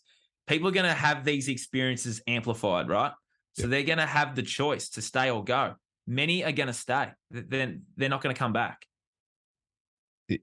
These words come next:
Speaker 2: oh,
Speaker 1: That's
Speaker 2: what?
Speaker 1: what I've been shown and told.
Speaker 2: Yeah, yeah. But you mean, you mean crossing over, yeah?
Speaker 1: Yeah, yeah.
Speaker 2: Yeah,
Speaker 1: And then it's
Speaker 2: yeah,
Speaker 1: gonna
Speaker 2: yeah.
Speaker 1: die of n-, uh, natural causes. People here are gonna be so confused as to how so many people are just dying of these natural things.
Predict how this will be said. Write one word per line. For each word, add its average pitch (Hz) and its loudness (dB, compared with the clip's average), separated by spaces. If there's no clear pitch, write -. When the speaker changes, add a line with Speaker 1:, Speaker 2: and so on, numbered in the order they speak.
Speaker 2:
oh, 135 4
Speaker 1:
That's 131 0
Speaker 2:
what? 107 2
Speaker 1:
what 135 -2
I've 131 0
been 123 0
shown 113 -2
and 101 -6
told. 104 -2
Speaker 2:
Yeah, 101 4
yeah. 82 4
But 90 0
you 95 2
mean, 90 2
you 90 2
mean 85 2
crossing 85 0
over, 71 0
yeah? 85 2
Speaker 1:
Yeah, 147 2
yeah. 151 4
Speaker 2:
Yeah, 160 2
Speaker 1:
And 143 2
then 151 0
it's - -8
Speaker 2:
yeah, 170 2
Speaker 1:
gonna 151 4
Speaker 2:
yeah. 131 0
Speaker 1:
die 147 4
of 120 -2
n-, 139 0
uh, 131 2
natural 135 0
causes. 131 0
People 151 2
here 135 2
are 131 0
gonna 131 0
be 123 0
so 127 0
confused 127 -2
as 113 -10
to 123 0
how 120 2
so 127 -4
many 117 -4
people 120 -2
are 117 0
just 113 -2
dying 120 2
of 110 -2
these 110 -2
natural 110 0
things. 123 0